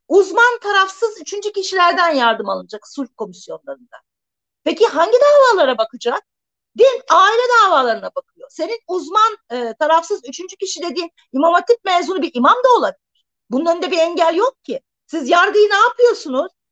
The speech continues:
Arabulucular için nasıl hakim olmayanları da arabuluculuğu yapıyorsunuz. Dolayısıyla orada da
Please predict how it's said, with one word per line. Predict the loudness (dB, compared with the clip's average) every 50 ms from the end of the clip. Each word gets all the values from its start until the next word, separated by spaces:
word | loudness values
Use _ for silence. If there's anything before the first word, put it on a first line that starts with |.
| _ -2
Arabulucular | 0 2 2 2 0 -2 -2 -4 -2 -2 -2 -2 -2 -4
için | -10 -12 -12 -12 -12 -14 _ _ -8
nasıl | -8 -6 -6 -8 -8 -2
hakim | 0 2 2 2 -2 -6 -6
olmayanları | -6 -8 -8 -6 -6 -6 -4 -4 -6 -6 -4
da | -2 0
arabuluculuğu | 2 0 0 0 -4 -10 -12 -12 -10 -10
yapıyorsunuz. | -10 -10 -10 -12 -12 -12 -12 -14 -16 -14 -12 -12 -12 -14 _ _ _ _ _ _ -6
Dolayısıyla | -4 -4 -2 -4 -4 -4 -4 -6 0 2
orada | 2 2 2 2 2 2 2 2
da | 2 0 -2